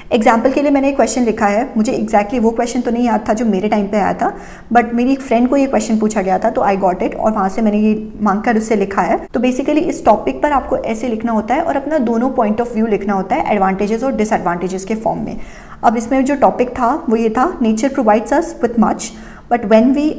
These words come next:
abuse nature, we risk disaster।" Write a response explaining how we harm ourselves and the environment। अब इसमें basically एक तरीके से एक statement लिखा गया है कि nature हमें कितना कुछ provide करता है और अगर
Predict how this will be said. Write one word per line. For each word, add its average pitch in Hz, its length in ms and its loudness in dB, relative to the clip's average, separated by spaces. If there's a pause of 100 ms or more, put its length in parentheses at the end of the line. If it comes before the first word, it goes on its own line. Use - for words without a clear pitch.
abuse 262 300 2
nature, 226 400 0 (340)
we 240 160 2
risk 240 280 -2 (100)
disaster।" 190 560 0 (520)
Write 220 280 6
a 285 160 0
response 214 460 0 (760)
explaining 233 560 2
how 196 180 4 (140)
we 277 100 4 (140)
harm 196 260 2
ourselves 208 460 2 (160)
and 208 260 4
the 262 80 4
environment। 175 560 2 (420)
अब 214 220 4
इसमें 285 640 0
basically 220 460 -2
एक 254 220 0
तरीके 233 240 0
से 254 100 -4
एक 262 80 -4
statement 220 340 -2
लिखा 220 180 0
गया 214 120 0
है 269 60 -2
कि 330 100 -4
nature 233 260 0
हमें 277 140 -2
कितना 220 280 -2
कुछ 269 160 -4
provide 190 340 2
करता 202 280 0
है 226 240 -2 (400)
और - 260 4
अगर 233 400 4